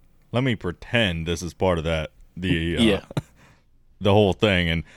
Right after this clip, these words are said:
Speaker 1: I'll just tuck it away over here, and they'll find it eventually, and it's really gonna throw 'em for a fucking loop."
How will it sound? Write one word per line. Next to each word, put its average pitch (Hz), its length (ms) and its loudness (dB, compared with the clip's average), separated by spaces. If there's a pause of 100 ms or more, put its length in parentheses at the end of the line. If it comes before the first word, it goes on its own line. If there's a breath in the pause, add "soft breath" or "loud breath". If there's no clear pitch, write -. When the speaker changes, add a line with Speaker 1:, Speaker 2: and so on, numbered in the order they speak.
(140 soft breath)
Speaker 1:
I'll 120 140 6
just 117 260 -6
tuck 135 260 2
it 131 80 2
away 123 460 4
over 117 220 2
here, 110 600 4
and 92 300 -4 (460)
they'll 135 160 4
find 110 260 2
it 90 100 4
eventually, 85 580 -2 (460)
and 90 120 -2
it's 107 160 2
really 117 320 4
gonna 90 160 2
throw 101 280 4
'em 87 60 2
for 87 160 0
a 82 60 0
fucking 92 340 0
loop." 90 280 0